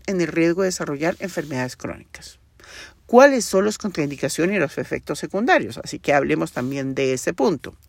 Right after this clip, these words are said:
A pesar de ser muy segura para la mayoría de las personas, puede generar gases en exceso. Es decir,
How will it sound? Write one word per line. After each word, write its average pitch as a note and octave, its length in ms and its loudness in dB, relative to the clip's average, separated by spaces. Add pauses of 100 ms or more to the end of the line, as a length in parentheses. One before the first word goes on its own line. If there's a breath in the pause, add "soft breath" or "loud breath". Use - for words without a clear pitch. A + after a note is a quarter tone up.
(600 loud breath)
A F3+ 60 -4
pesar B3+ 340 4
de F#3 100 -4
ser F3+ 220 -2
muy F3+ 420 2
segura C#3+ 460 -2
para C3+ 180 -6
la C3 100 -6
mayoría C#3 420 -4
de D3+ 40 -2
las D#3+ 80 -6
personas, G3 540 -4 (120)
puede C4+ 320 4
generar F3 540 0
gases F#3 520 -6 (120)
en G#3 240 -2
exceso. - 720 -8 (440 loud breath)
Es D#3+ 120 -4
decir, G#3+ 420 2